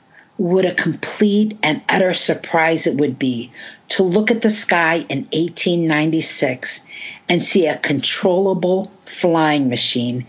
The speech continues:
sailing over your house. Now, before I go on, I want to clarify,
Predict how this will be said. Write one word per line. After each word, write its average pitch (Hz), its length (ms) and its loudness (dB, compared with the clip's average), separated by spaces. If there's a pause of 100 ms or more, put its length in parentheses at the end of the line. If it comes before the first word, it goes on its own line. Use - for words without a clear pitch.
(160)
sailing 139 720 0
over 120 300 0
your 117 160 0
house. - 720 -4 (1160)
Now, 170 380 2
before - 500 0
I 185 100 2
go 175 280 0
on, 117 380 -4 (360)
I 170 100 2
want 151 280 0
to 170 60 2
clarify, 123 720 0